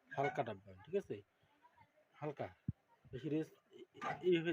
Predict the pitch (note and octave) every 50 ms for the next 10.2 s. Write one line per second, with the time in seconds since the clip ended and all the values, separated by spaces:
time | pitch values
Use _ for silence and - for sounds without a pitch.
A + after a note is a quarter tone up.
0 | C#3+ C#3+ C#3 B2+ A#2+ A2 G2+ G2 F#2+ G#2+ - - - - - D#3+ D3 D3 D3 D3+
1 | E3 C3+ B2 A#2 C3 B2+ C3 - - B2+ A2 A2 G#2 G2+ F#2+ F#2+ - _ - -
2 | - - _ _ _ _ _ _ _ _ - B2 B2+ C3+ B2+ C#3 C3+ C#3 E3 D3
3 | - B2 B2 C#3+ F3 - _ _ _ _ _ _ - - _ _ _ _ - -
4 | - _ - - - - _ - - _ _ _ _ _ - D3 C3+ C3 A#2+ A2+
5 | G#2 F2+ F2+ F2 - - _ - - _ _ _ _ _ - - _ _ _ _
6 | _ - _ _ - - C#3+ D#3 D#3 G#3 A3+ - _ - - - - - - -
7 | - - - - - - - - - - - C#3+ D3 - F#3 F3+ F#3+ E3 - -
8 | D#3+ D#3+ D#3 E3 E3+ E3 E3+ F3 D#3+ E3 - - D#3+ C3+ D#3 D3 D#3 G3+ A3+ G#3
9 | - - - - - - - D3 C#3+ C#3+ D3+ D#3 C#3 - C3+ C#3+ C#3 D3+ D#3+ F3
10 | G#3 G3 D3+ C3